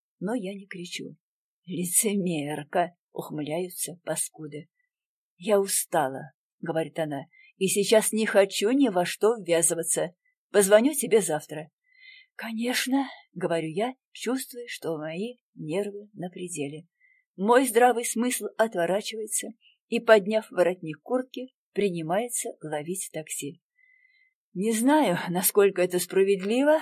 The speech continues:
но девочки считают, что сегодня я была великолепна», — говорит она. Она уходит в ночь, которая сулит принять то, что она совершила, и в каждом её шаге ощущается гордость.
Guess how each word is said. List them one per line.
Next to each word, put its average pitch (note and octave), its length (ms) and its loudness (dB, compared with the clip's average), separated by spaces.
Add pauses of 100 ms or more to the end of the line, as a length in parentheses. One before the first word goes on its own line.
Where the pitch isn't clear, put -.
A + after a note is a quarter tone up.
но A#3 160 2
девочки A3 480 2
считают, C#4+ 480 0
что C4 200 0
сегодня A3+ 600 4
я G#3+ 140 4
была G#3 320 2
великолепна», — F#3 960 -4 (340)
говорит C#3+ 500 -10
она. C3+ 320 -14 (580)
Она B3 460 4
уходит B3 680 0
в F3 120 -8
ночь, - 600 -8
которая G#3+ 420 0
сулит A3+ 420 -2
принять G3 600 0 (160)
то, C4+ 260 6
что - 300 -6
она C#3+ 180 -4
совершила, D#3+ 720 -6 (340)
и G3 120 -2
в F#3+ 60 -8
каждом F3+ 380 0
её D#3 300 -8
шаге A#3+ 480 -2 (100)
ощущается E3 1040 -8
гордость. - 760 -14